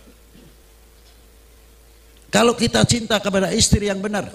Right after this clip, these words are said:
walaupun bodinya sudah tidak seksi lagi, karena sudah melahirkan,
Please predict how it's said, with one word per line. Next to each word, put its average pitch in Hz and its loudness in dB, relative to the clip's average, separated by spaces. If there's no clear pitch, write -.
walaupun 123 -2
bodinya 120 2
sudah 123 2
tidak 107 0
seksi - 2
lagi, 131 -4
karena 120 4
sudah 123 6
melahirkan, 131 2